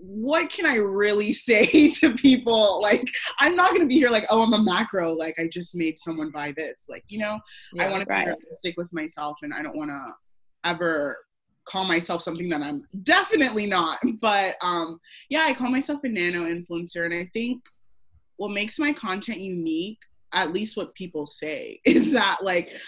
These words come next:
Speaker 1: I'm
Speaker 3: <laughs>
Speaker 1: very confident in my photos, and I think it's just, like, a switch that I turn on when I'm taking my photos. I'm like, I don't ever wanna post something where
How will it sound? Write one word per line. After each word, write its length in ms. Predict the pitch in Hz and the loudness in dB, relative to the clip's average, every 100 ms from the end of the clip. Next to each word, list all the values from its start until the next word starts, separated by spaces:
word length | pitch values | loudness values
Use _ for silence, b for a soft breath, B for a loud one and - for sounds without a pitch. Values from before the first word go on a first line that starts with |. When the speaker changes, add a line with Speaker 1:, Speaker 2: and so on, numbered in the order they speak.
| - | -2
Speaker 1:
I'm 380 | 311 233 277 277 | 2 6 6 8
Speaker 3:
<laughs> 0 | |
Speaker 1:
very 320 | 311 214 233 - | 6 4 -6 -4
confident 560 | 208 220 214 214 214 202 | -2 0 0 -2 -2 -2
in 60 | |
my 200 | 220 214 247 | -2 -2 -2
photos, 460 | 226 214 220 220 214 | -4 -4 -2 -4 -4
and 100 | 196 | -6
I 140 | 190 - | -6 -6
think 240 | 190 196 | -8 -8
it's 160 | 190 - | -10 -10
just, 200 | 185 - | -10 -8
like, 180 | 170 165 - | -8 -8 -12
a 80 | 185 | -10
switch 520 | - 175 165 165 - | -8 -4 -2 -4 -6
that 140 | - 175 | -6 -4
I 80 | 170 | -4
turn 260 | 180 175 | -4 -6
on 300 | 170 170 170 | -4 -4 -4
when 100 | 165 | -4
I'm 100 | 160 | -6
taking 300 | 170 170 175 170 | -8 -10 -8 -8
my 160 | 160 165 | -8 -8
photos. 300 | 156 165 170 | -8 -6 -6
I'm 60 | 175 | -8
like, 120 | 165 B B | -10 B B
I 100 | 220 254 | 2 2
don't 180 | 285 190 | 2 0
ever 180 | 196 202 | -2 -2
wanna 200 | 190 180 | -4 -6
post 280 | 185 175 175 | -4 -4 -4
something 400 | 170 170 170 165 | -6 -4 -4 -4
where 320 | 160 151 143 | -4 -4 -6